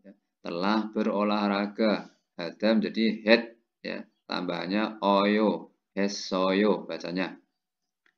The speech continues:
Berikutnya, oce jonyoke mohesoyo ya. Kemarin malam ya, mohesoyo telah melakukan apa?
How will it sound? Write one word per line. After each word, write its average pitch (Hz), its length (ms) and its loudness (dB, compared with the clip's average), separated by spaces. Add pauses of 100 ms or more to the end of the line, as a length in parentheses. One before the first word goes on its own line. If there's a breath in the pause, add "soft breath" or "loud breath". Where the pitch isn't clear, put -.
(640)
Berikutnya, 127 880 4 (400)
oce 143 480 6
jonyoke 117 640 4
mohesoyo 110 1120 2 (160)
ya. 90 160 -16 (880)
Kemarin 123 640 8
malam 95 880 2
ya, 87 160 -6
mohesoyo 123 1040 4
telah 113 320 4
melakukan 98 480 0
apa? 120 640 4